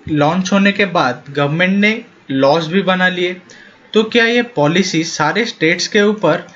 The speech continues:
binding है? क्या states इस policy को मानने के लिए मजबूर हैं? तो इसका आंसर है नहीं। The policy provides a broad direction and the state government are expected to follow it, but it's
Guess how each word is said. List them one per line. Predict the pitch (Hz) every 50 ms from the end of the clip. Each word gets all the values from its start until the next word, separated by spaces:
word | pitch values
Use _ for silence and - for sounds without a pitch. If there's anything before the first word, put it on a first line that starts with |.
| - - - - -
binding | 127 135 139 139 147 151 151 196 214 220 196
है? | 208 214 180 131 123 - - - _ _ _ _ - _ _ _ _
क्या | - 202 220
states | 208 - - - - 190 180 165 160 160 - -
इस | 226 202 202
policy | - - 147 147 170 170 170 214
को | 208 - 220
मानने | 190 160 151 156 170 175 190
के | 185 202
लिए | 202 208 226 220
मजबूर | 208 165 151 143 139 143 156 202 220 208 208
हैं? | 202 180 127 120 - - - _ _ _ _ _ _ _ _ - - - _ _ _ _ _ _ _ _ _ _ _ _ _ _ _ _ _ _ _ _ _ _ _ _ _ _ _ _ _ _ -
तो | 202 190 160
इसका | 151 147 - - - 214
आंसर | 220 220 214 208 - 233 220 185
है | 160 180 185 170
नहीं। | 160 165 170 170 165 156 143 127 120 - - - _ _ _ _ _ _ _ _ - _ _ _
The | 170 170 202 196 - -
policy | 143 147 147 160 175 185 - - 247 -
provides | 185 160 151 139 165 180 165 151 156 - -
a | 214 190 156
broad | 131 170 147 160 185 185 160
direction | 151 151 151 165 165 170 - - 226 247 262 254 -
and | - 185 196 220
the | 220
state | 220 - - 156 165 175 - -
government | 208 208 190 165 175 180 208
are | 208 175
expected | 143 147 - - - 208 208 - - 220 214 220 -
to | 262
follow | 254 - 170 143 139 131 123
it, | 120 117 117 - - - - - - - -
but | 160 190 202 202 220
it's | 233 226 -